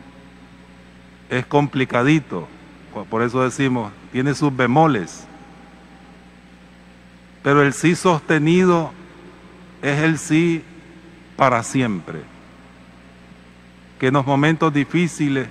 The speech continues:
en los momentos alegres, en los momentos tristes, allí está el sí. Así es el sí de María, un sí sostenido. No es que dice un día sí, otro día tal vez,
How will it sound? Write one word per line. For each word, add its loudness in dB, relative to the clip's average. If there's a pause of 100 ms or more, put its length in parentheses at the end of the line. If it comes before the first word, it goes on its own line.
en -4
los -2
momentos -2
alegres, 0
en -6
los -2
momentos -2
tristes, 0
allí 0
está -2 (280)
el -2
sí. 0 (1200)
Así 0
es 2
el 0
sí 0
de 0
María, 0
un -2
sí 0
sostenido. -2 (1300)
No 4
es 4
que 0
dice 2
un 2
día 2
sí, 0
otro 2
día 2
tal -2
vez, 0